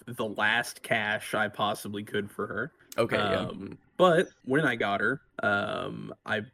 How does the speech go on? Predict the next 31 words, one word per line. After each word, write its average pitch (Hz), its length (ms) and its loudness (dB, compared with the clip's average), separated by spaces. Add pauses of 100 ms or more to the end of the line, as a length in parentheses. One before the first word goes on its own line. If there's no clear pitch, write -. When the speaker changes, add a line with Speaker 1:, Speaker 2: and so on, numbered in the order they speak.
(120)
Speaker 1:
played - 320 2
her 113 460 2
in, 107 800 -6 (360)
uh, 101 140 -2
my 107 160 -2
Deadpool 113 520 -2
list, 117 420 -4 (380)
which 120 520 -4 (180)
I 113 160 2
just, 113 460 -8 (520)
it's - 220 2
so, 107 480 -2
it's 123 160 -2
so 113 180 2
nice 110 540 -4
just - 180 -6
constantly 117 540 -4
having 113 540 -2 (440)
a 123 60 2
free 113 320 0
Deadpool 110 560 -2
every 117 220 -4
turn. 113 520 -4 (600)
Speaker 2:
Mm-hmm. 113 260 0
Speaker 1:
Um, 104 560 0 (360)
that 117 140 2
way 117 120 2
that 113 140 -2
you 120 120 -2
can 110 180 0
focus - 800 2